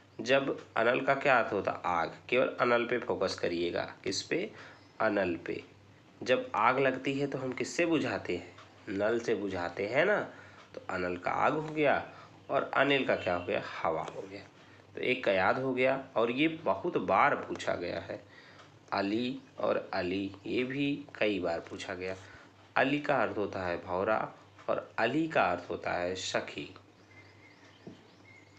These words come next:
अचल और अचला, अचल मतलब पर्वत हो गया, अचला मतलब पृथ्वी होता है। आभिराम, आभिराम मतलब लगातार।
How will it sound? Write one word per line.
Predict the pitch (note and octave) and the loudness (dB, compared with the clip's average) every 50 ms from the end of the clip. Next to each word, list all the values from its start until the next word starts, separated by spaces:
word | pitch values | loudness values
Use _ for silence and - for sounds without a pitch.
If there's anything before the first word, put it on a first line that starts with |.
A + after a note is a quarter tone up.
| - - - - - | -20 -20 -20 -6 0
अचल | - B2+ - - D3+ D3 D3+ | 0 0 2 4 4 6 6
और | D3+ D3 D3 D#3 - - | 6 4 4 0 0 0
अचला, | A#2 G#2+ - - G#2 F2+ F2 D#2 D2+ - - - - - - - - - - - - - | -2 -2 0 0 0 0 0 0 -2 -6 -12 -18 -20 -20 -20 -20 -20 -20 -20 -20 -4 -4
अचल | A2+ - - C#3+ C#3+ | -2 2 4 4 4
मतलब | D3 D3 D3 D3 D3+ D3+ D#3 D3+ D3+ - - - - - - - - | 4 4 2 2 2 2 2 2 0 -8 -12 -20 -20 -20 -20 -4 -2
पर्वत | F2+ E2+ E2 D#2+ G2 G#2+ G#2 - | 0 0 2 2 0 0 0 0
हो | C3+ B2+ | 0 0
गया, | A#2 A#2 A#2 - - - | 2 2 2 2 0 -2
अचला | B2 A#2 - - B2+ C3 A#2+ | -4 -2 0 2 2 2 2
मतलब | G#2 F2+ - - A2+ - | 2 0 0 -2 -4 -4
पृथ्वी | - - - A#2 - - - E2 E2 D#2+ | -2 -2 -4 -4 -4 -6 -8 -8 -6 -6
होता | E2+ F2 E2+ - - - F2+ | -6 -8 -8 -8 -8 -8 -8
है। | - - - - - - - - - - - - - - - - - - - - - - - - - - - - - - - - - - - - - - - - | -8 -10 -16 -18 -20 -20 -20 -20 -20 -20 -20 -20 -20 -20 -20 -20 -20 -20 -20 -20 -20 -20 -20 -20 -20 -20 -20 -20 -20 -20 -20 -20 -20 -20 -20 -20 -20 -20 0 4
आभिराम, | A2 B2 C3 D3 C#3 C3 A2+ F#2+ G2 F2+ E2+ E2 E2 - - - - | 6 6 6 4 4 2 2 4 4 4 4 2 0 -4 -10 -8 0
आभिराम | A2 A2 A#2 - C3+ B2+ B2 A#2 A#2 A#2+ | 2 2 4 4 4 4 4 4 4 2
मतलब | A#2+ A#2+ - D3+ D3 | 0 0 0 0 2
लगातार। | C3+ A2+ G2+ F#2+ F#2 G2 F2+ E2+ - - - E2+ - - | 4 4 2 2 4 2 2 2 0 -2 -4 -4 -4 -8